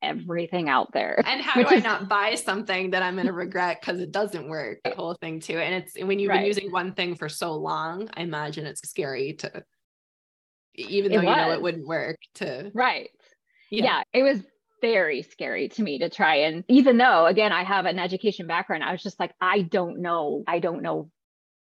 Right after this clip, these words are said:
Speaker 1: what's the best thing to do." I just, I slowly, I told myself I was just gonna take it slow. I slowly started researching,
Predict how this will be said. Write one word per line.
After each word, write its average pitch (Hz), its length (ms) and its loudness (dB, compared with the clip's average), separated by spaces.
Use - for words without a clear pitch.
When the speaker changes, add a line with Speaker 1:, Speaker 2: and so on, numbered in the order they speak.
Speaker 1:
what's - 340 -4
the 165 80 -6
best - 240 -2
thing - 200 -8
to 147 80 -6
do." 143 140 0
I 196 180 2
just, 214 300 -2
I 180 120 0
slowly, 160 480 -4
I 190 140 0
told 196 220 -2
myself 190 320 -2
I 156 100 0
was 165 80 -6
just - 100 -20
gonna 170 160 -8
take 160 180 -8
it - 120 -6
slow. 220 340 6
I 143 140 6
slowly 185 500 4
started 226 400 6
researching, 220 960 0